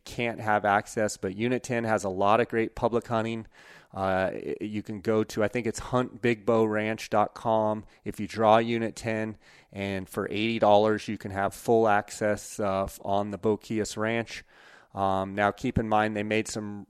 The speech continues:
ranch rules, no quads on the Boquillas Ranch. Um, you cannot sit, uh, water holes,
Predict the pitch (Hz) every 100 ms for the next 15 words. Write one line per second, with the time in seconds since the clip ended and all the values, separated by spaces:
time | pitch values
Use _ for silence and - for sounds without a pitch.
0 | - 120 113 113 - 117 110 104 110 110
1 | 113 - 113 110 113 113 107 107 113 104
2 | - 110 107 107 107 104 104 - - -
3 | - _ 101 98 98 98 98 95 95 -
4 | - 113 113 110 113 - - - 110 101
5 | - - 101 95 95 104 120 117 120 110
6 | 110 -